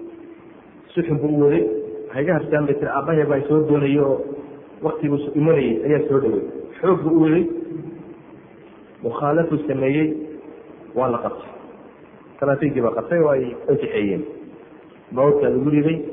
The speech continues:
waa la xiray. Miftaax isaga haysta, gabadhiina meeshay ku jirtaa.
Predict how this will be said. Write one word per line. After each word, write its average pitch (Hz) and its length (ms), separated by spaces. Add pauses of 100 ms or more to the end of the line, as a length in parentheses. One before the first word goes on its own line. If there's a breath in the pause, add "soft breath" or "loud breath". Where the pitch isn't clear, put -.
(640)
waa 123 140
la 113 80
xiray. - 260 (1500)
Miftaax 131 360
isaga 131 260
haysta, 123 220
gabadhiina 143 340
meeshay 123 240
ku 113 100
jirtaa. 101 360